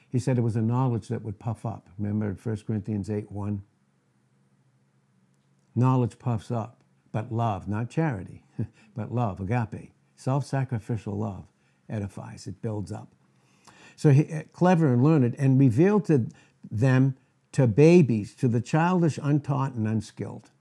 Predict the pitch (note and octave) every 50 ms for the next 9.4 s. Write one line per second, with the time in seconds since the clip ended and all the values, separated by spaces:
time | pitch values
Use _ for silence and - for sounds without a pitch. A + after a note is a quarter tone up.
0 | _ _ _ _ _ _ _ _ _ _ _ _ _ _ _ - B2 B2 B2 B2
1 | B2 - A#2 A#2+ C#3 D#3+ G#3 A3+ - - - - E3+ D#3 D3+ A#2+ - - - A2
2 | - - - - - - _ _ _ _ _ _ C#3 C#3+ C#3+ - - E3 D#3+ C#3
3 | - - D3+ D3+ D#3+ F3 G#3 G#3 - - - F#3 F3+ D#3 - - - - - E3
4 | E3+ E3 D#3 - - - D#3 C3+ A#2+ - - C3+ A#2+ - _ - B2+ A2+ G#2+ C#3
5 | - - _ _ _ - C3+ B2+ B2+ D3 D3 C#3+ D3 D3 D3 C#3 - _ _ -
6 | - C#3 C3 A#2 G#2 G2 - A#2 A2+ A#2+ B2+ C#3 D3 D3 D3+ D3+ D#3 D3+ - C#3+
7 | C3+ C3 - _ - D3+ D3+ C#3+ B2 A2+ G#2+ - _ _ _ - B2+ A#2+ A#2 A2
8 | - A#2+ G#2+ - - C#3+ C#3+ D3 C#3+ B2+ C3 C3 B2 - - G#2+ G2+ G#2+ G2+ -
9 | - C#3 C3 B2+ - - B2+ -